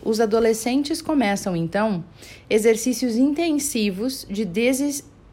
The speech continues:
dese-, dessensibila-, dessensibilização, desculpa, dessensibilização.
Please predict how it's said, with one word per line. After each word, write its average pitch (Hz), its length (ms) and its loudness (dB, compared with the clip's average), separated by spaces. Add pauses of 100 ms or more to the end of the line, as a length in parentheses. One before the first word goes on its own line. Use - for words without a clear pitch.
(460)
dese-, 247 720 2 (120)
dessensibila-, 240 1300 4 (300)
dessensibilização, 233 1120 0
desculpa, 160 600 -4 (440)
dessensibilização. 214 1300 2